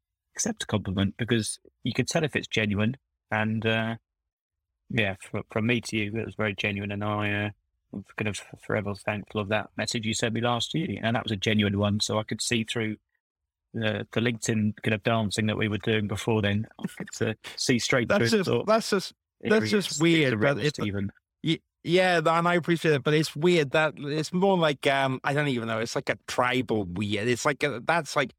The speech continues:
Speaker 2: recruitment, though. We could talk for hours of just how bizarre things can be. And I think that, um, I would have a good time.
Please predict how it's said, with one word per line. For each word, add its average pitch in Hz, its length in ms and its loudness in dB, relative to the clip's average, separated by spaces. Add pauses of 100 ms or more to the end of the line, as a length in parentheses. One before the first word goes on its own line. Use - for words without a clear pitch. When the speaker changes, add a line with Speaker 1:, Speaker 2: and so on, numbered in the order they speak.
(200)
Speaker 2:
recruitment, 127 640 2
though. 107 160 4
We 117 180 2
could - 180 -2
talk 123 300 0
for - 160 0
hours 113 480 0
of 101 60 -6
just 98 180 -8
how 110 120 2 (220)
bizarre 101 560 2
things 101 320 -4
can 95 220 -4
be. 87 340 -6 (360)
And 113 120 0
I 120 120 2
think 135 400 -2
that, 113 320 2
um, 110 320 0 (440)
I 151 200 4
would 143 100 4
have 117 140 0
a 98 60 -8
good 107 200 -4
time. 98 400 -4